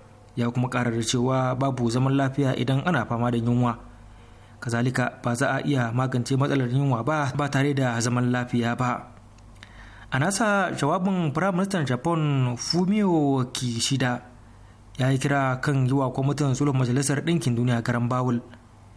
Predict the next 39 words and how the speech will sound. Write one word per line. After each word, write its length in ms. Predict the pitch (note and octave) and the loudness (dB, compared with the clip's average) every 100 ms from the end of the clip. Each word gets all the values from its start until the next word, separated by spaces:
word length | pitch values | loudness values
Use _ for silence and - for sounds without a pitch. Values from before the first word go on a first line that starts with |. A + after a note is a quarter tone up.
| - - - | -20 -20 -6
Ya 140 | A#2+ A#2+ | -2 0
bayyana 260 | C3 B2 | 2 2
rashin 280 | A#2+ B2+ B2 | 2 0 0
jin 160 | C3 B2 | 0 0
daɗinsa 640 | B2+ C3+ C3 C3+ C3+ C3 C3 | 0 0 0 2 2 2 0
game 200 | B2+ C3+ | 0 2
da 320 | C3+ A#2+ A#2 | 2 0 -2
gazawar 540 | C3 C3 A#2+ B2 C3+ | 0 0 2 0 0
da 100 | B2+ - | 0 -2
aka 200 | - B2+ | -2 0
yi 240 | B2 A#2+ - - - - - - - | 0 -2 -6 -20 -20 -20 -20 -12 -4
na 80 | |
mayar 260 | A#2+ B2 C3 | 0 2 2
da 220 | C3+ B2+ | 0 0
martani 560 | A#2+ C3+ - B2 C3 C3+ | 0 -2 0 0 2 2
ga 120 | C3+ | 0
mamayar 380 | A#2 A#2 C#3 C3 | 0 0 0 0
da 100 | A#2+ | 0
Rasha 380 | B2 C3+ C#3 B2 | 0 0 0 -2
ta 120 | C3+ | 0
yi 80 | C#3+ | 0
wa 180 | C#3+ B2+ | 0 0
Ukraine, 480 | A#2+ A#2 C3 B2 A#2+ - - - - - | 0 0 -2 -2 -4 -14 -20 -20 -20 -6
saboda 800 | - C3 B2+ A#2+ B2 A#2+ A2+ G#2 | -2 0 0 0 0 0 -2 -4
kariyar 480 | - C3+ C3+ C3+ C3+ | -2 0 2 2 0
da 80 | B2 | 0
Rasha 320 | C3+ C3 C3+ C3 | -2 0 0 0
take 240 | D3 B2 | -2 -2
da 80 | A#2 | -4
shi 340 | A2+ B2+ B2 B2 - - - - - | -2 0 0 -2 -12 -20 -20 -14 -2
na 200 | C3 B2 | 0 0
kujerar 340 | C3+ A#2+ A#2 | 0 0 0
dindindin 560 | A#2 C3 A#2+ A#2 D#3+ D3+ | 0 0 0 0 0 0
a 140 | - A#2+ | -2 -4
kwamitin 520 | - B2 C3 C3 B2+ A#2+ | -2 -2 -2 -2 -2 -2
tsaron 360 | B2 B2 B2 | -2 -2 0
Majalisar 640 | B2 A#2+ B2 B2 B2 A#2+ A#2 | 0 0 0 0 0 -2 -2
Ɗinkin 360 | B2+ A#2+ A#2+ | -2 0 0
Duniyar. 380 | B2 B2 B2 B2 | 0 2 0 0